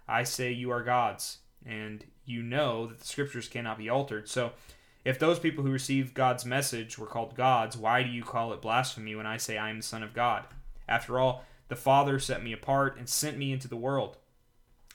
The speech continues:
Don't believe me unless I carry out my Father's work. But if I do his work, believe in the evidence of the miraculous works I have done. Even if you don't believe me,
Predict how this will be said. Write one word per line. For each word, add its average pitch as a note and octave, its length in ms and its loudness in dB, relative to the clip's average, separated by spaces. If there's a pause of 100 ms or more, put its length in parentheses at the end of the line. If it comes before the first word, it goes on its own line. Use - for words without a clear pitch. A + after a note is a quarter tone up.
Don't C3+ 180 0
believe B2+ 260 -2
me B2+ 300 0
unless A2+ 300 -6
I G#2+ 60 -4
carry A2 300 -4
out G#2 80 -4
my G#2 100 -6
Father's G2+ 380 -4
work. G2+ 280 -10 (440)
But A2+ 220 -4
if - 140 -8
I G#2+ 120 2
do B2+ 260 0
his A#2+ 180 -2
work, G2+ 320 -10 (140)
believe B2+ 260 -2
in C#3+ 80 -2
the B2+ 140 0
evidence A#2+ 580 -4
of G#2+ 160 -10
the A#2 60 -12
miraculous A2+ 500 -6
works A2 240 -8
I G2+ 80 -4
have G2+ 140 -8
done. A#2 300 -4 (640)
Even D3 300 2
if C3+ 160 -4
you B2 80 -4
don't D#3 220 0
believe A#2+ 280 -2
me, A2 260 -14